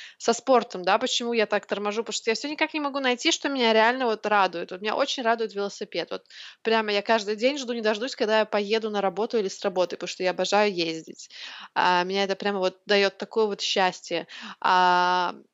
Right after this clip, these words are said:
Я помню, что вот скакалка меня радовала, бадминтон меня радовал когда-то давно. Я купила себе ракетку бадминтонную, но я думаю, я отставлю бадминтон на, на зиму, потому что, э, ну, как бы в помещении же лучше играть, поэтому щас-то я хочу на улице быть.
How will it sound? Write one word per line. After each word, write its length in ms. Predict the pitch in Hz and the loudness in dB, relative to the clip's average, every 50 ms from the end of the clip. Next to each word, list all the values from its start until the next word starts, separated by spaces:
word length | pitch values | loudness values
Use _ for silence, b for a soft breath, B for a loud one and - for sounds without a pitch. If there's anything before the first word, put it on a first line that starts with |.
| _ _ _ - 214 | _ _ _ -10 -4
Я 140 | 196 226 220 | -2 -2 -2
помню, 220 | - 277 277 277 | -2 -4 -6 -6
что 160 | 262 - - | -6 -8 -10
вот 100 | 214 - | -12 -12
скакалка 580 | - - - - 262 - - 175 165 165 - 175 | -14 -6 -2 -2 -2 -2 -2 -4 -4 -6 -8 -12
меня 200 | 170 170 165 165 | -14 -10 -8 -6
радовала, 360 | 160 156 151 160 165 170 175 | -6 -6 -6 -6 -6 -6 -4
бадминтон 640 | 175 214 226 220 240 262 254 - - 170 170 165 165 | -2 -2 -2 -2 -4 -6 -6 -4 -4 -4 -4 -4 -6
меня 240 | 165 170 170 170 170 | -8 -4 -2 0 0
радовал 400 | 170 165 165 165 - 170 170 170 | 2 2 0 0 -2 -4 -6 -4
когда-то 420 | - - 175 175 175 175 - - 170 | -4 -6 -4 -4 -4 -4 -4 -4 -2
давно. 400 | 185 180 180 190 175 165 160 B B B B B | -2 -2 -2 -2 -4 -6 -6 B B B B B
Я 80 | 190 202 | 0 2
купила 320 | - 240 - - 247 226 | 2 0 2 4 4 4
себе 180 | 220 - - 202 | 4 2 2 2
ракетку 520 | 202 208 208 - - 185 - - - 185 | 2 2 2 0 0 0 0 -2 -8 -10
бадминтонную, 680 | 175 170 180 185 196 196 196 - 208 202 208 202 196 190 | -8 -8 -8 -8 -10 -12 -10 -8 -8 -6 -4 -4 -4 -2
но 100 | 196 202 | -2 0
я 260 | 196 214 208 208 208 208 | 2 2 4 2 2 0
думаю, 300 | 202 196 214 214 220 214 | -6 -12 -8 -8 -4 -2
я 140 | 202 208 202 | 0 0 0
отставлю 380 | 202 - - - 202 202 190 | 0 -2 -4 -4 -4 -4 -6
бадминтон 520 | 185 196 196 202 202 202 196 208 202 196 190 | -8 -8 -8 -8 -8 -8 -8 -8 -8 -8 -4
на, 240 | 185 185 185 185 - | -2 -2 -2 -2 -2
на 220 | 196 196 190 196 | -2 -2 -2 -2
зиму, 340 | 190 190 196 233 285 285 254 | -2 -4 -8 -10 -8 -8 -8
потому 340 | - - - 208 185 196 202 | -10 -6 -6 -4 -4 -4 -6
что, 320 | 202 - - - 190 180 B B B B B B B B B B | -8 -6 -4 -4 -4 -4 B B B B B B B B B B
э, 380 | - 190 185 180 180 - - - | -4 -2 -2 0 -2 -2 -6 -8
ну, 100 | - 226 | -10 -6
как 160 | 220 208 196 180 | -4 -4 -4 -4
бы 80 | 180 | -6
в 80 | - - | -10 -8
помещении 500 | - 196 202 208 - - 277 302 285 254 | -6 -4 -2 0 0 2 2 2 2 0
же 140 | 208 202 190 | 2 2 0
лучше 320 | 180 185 - - - 185 | 0 0 0 -2 -2 0
играть, 300 | 170 175 180 175 170 170 | 0 0 0 0 0 0
поэтому 500 | - 180 180 180 - - 185 180 180 175 | 0 0 0 0 -2 -6 -8 -6 -6 -6
щас-то 320 | 185 - - 190 - - 180 | -6 -6 -6 -6 -4 -4 -4
я 40 | 175 | -2
хочу 240 | - 180 - - 190 | -2 -4 -6 -4 -2
на 80 | 185 | 0
улице 320 | 202 240 240 202 - - 190 | 0 0 0 -2 -4 -4 -4
быть. 180 | 180 165 - | -4 -4 -6